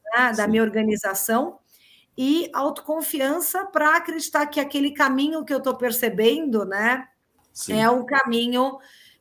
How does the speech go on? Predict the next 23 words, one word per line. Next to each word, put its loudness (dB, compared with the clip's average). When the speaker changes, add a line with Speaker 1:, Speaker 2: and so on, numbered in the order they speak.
Speaker 1:
que 0
tem 0
que -4
ser 0
seguido, -2
né? -6
Não -2
dá 8
pra, 8
Speaker 2:
Sim. 0
Speaker 1:
não -6
dá 2
pra 0
ir, -4
não -2
dá 6
pra 0
ter -2
medo. 0
<laughs> -4
Speaker 2:
Sim. -4
Speaker 1:
Tem -2
que, -4